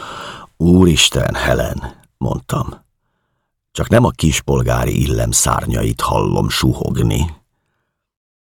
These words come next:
Hát nem menekülni akartál a kispolgári stagnálásból? Olyasmiket mondatsz velem, amiket eszem ágában sincs mondani, felelte haragosan.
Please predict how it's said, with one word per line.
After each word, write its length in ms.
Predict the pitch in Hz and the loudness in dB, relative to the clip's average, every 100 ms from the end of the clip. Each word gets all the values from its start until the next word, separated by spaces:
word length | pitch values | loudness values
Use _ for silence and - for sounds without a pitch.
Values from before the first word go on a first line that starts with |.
| _ _ | _ _
Hát 180 | - 67 | -6 0
nem 180 | 85 90 | 4 8
menekülni 640 | 92 82 82 - 82 76 | 8 8 4 4 4 4
akartál 480 | 67 - 65 - 67 | 2 2 -2 0 0
a 60 | 62 | 0
kispolgári 720 | - 71 - 67 64 67 64 | 0 -2 0 -2 0 2 0
stagnálásból? 1160 | 65 69 58 65 64 67 85 98 - 50 - - _ _ _ _ _ _ _ _ _ - | 0 0 0 0 2 2 0 0 -2 -2 -6 -8 _ _ _ _ _ _ _ _ _ 0
Olyasmiket 560 | 113 113 - 78 64 | 6 6 6 2 2
mondatsz 360 | 71 82 80 - | 4 6 4 2
velem, 240 | 78 73 69 | 2 2 2
amiket 320 | 71 64 65 | 0 0 0
eszem 340 | - - 71 | 2 2 2
ágában 420 | 57 58 - - 62 | 0 -2 -2 -2 0
sincs 260 | - - | 0 0
mondani, 540 | - - - - - - _ _ _ _ _ _ | -2 -2 0 -2 -2 -10 _ _ _ _ _ _
felelte 400 | - 62 - - | -4 -4 -2 -4
haragosan. 600 | - - 58 - - - | -2 -2 -4 -4 -6 -6